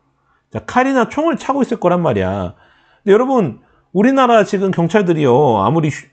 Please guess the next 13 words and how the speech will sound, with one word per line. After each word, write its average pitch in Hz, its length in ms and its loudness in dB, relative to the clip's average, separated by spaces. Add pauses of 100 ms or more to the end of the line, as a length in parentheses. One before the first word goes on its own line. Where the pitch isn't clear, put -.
뭐, 113 220 -2
총을 254 300 -2
휴대한다고 208 560 0
해도 123 320 0
진짜 156 400 -2
막, 117 240 -2 (480)
어, 113 100 -4
실탄을 226 480 0
막 127 380 -2
마음대로 165 340 0
쏘거나 233 360 -2
이러지 143 200 -2
않잖아요. 107 600 -4